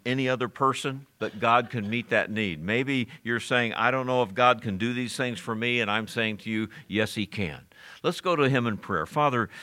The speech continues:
thank you for the example of Sarah, who though she thought something was impossible, you showed her that all things are possible with God. And Father, maybe there's some of us standing here today that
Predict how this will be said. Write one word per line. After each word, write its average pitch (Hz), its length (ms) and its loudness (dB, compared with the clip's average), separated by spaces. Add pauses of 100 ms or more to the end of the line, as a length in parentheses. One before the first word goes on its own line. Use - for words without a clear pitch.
(420)
thank 170 240 0
you 117 100 -2
for 101 440 0
the 98 140 -2
example 92 680 -2
of 87 200 -4
Sarah, 131 580 2 (1000)
who 131 200 0
though 135 340 6
she 127 460 0 (520)
thought 127 440 2 (1000)
something 151 420 0
was 120 220 0
impossible, 123 800 0
you 107 180 -6
showed 120 400 -2
her 117 260 0
that 104 220 -2
all 117 300 0
things 101 280 -6
are 95 80 -4
possible 98 640 -4
with 85 180 -10
God. 80 320 -6 (760)
And 87 140 -14
Father, 123 520 2
maybe 120 380 0
there's 117 240 -2
some 120 260 -2
of 110 140 -2
us 113 160 0
standing 110 480 -4
here 110 160 -2
today 92 460 -2
that 92 240 0